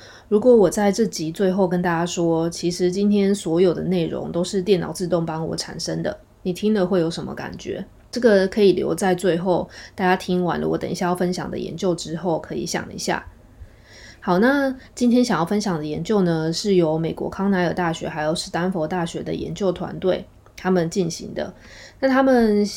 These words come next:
邀请了两组人去阅读十则 Airbnb 上面的房东自我介绍。那这两组人他们看的内容都是由人自己写成的自我介绍，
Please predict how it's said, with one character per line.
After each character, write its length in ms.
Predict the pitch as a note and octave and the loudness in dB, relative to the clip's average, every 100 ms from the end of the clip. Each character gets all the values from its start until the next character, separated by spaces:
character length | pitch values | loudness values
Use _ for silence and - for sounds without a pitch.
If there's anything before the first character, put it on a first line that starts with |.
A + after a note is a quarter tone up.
| - - | -14 2
邀 180 | G#3+ A3 | 4 4
请 260 | - E3+ | 0 -2
了 260 | D#3 D3+ C#3+ | -2 -2 0
两 220 | E3 D#3+ | -2 -2
组 240 | F#3+ G3 D#3+ | 0 2 2
人 380 | C#3+ - - | 2 -2 -4
去 220 | G3+ A3+ G#3+ | -4 0 6
阅 180 | A3 | 6
读 320 | F3+ D#3+ D3+ E3 | 6 2 -4 -6
十 320 | - E3 E3 | -6 -6 -4
则 340 | E3+ D#3+ D#3+ | -2 0 0
Airbnb 720 | - F#3 F#3 F#3 F#3 E3 E3+ | 4 4 4 4 4 4 2
上 200 | F3+ F3 | 0 0
面 160 | E3 E3+ | -2 -2
的 100 | D#3 | -2
房 240 | D#3+ D#3 | -6 -8
东 240 | D#3+ E3+ F3+ | -2 -2 -2
自 140 | F#3+ | -2
我 160 | F3 - | -2 -2
介 200 | F#3 D#3+ | -2 -2
绍。 300 | - E3+ - - - - - - | 0 -4 -4 -18 -20 -20 -20 0
那 140 | C4+ | 2
这 120 | C4 | 4
两 220 | B3 F#3 | 4 4
组 200 | F#3+ G3+ | 2 2
人 260 | E3 D3 - | 2 0 -4
他 120 | F#3+ | 2
们 140 | A3+ F#3 | 2 2
看 260 | - G#3 | 0 0
的 140 | F3 E3 | 2 2
内 200 | F#3+ D#3+ | 2 2
容 220 | D3+ D#3+ | 0 -2
都 140 | F#3 | -2
是 220 | G3 A3 | 0 2
由 240 | F3 D#3 D#3+ | 2 2 0
人 260 | E3 D#3 | 0 -2
自 140 | E3+ G#3 | -2 -4
己 160 | D#3 | -2
写 180 | E3 D#3+ | -4 -4
成 220 | - - | -4 -8
的 120 | - C#3 | -8 -8
自 200 | - F3+ | -4 -4
我 160 | - | -4
介 200 | - E3+ | -4 -4
绍， 300 | D#3 E3+ D3+ | -2 -4 -6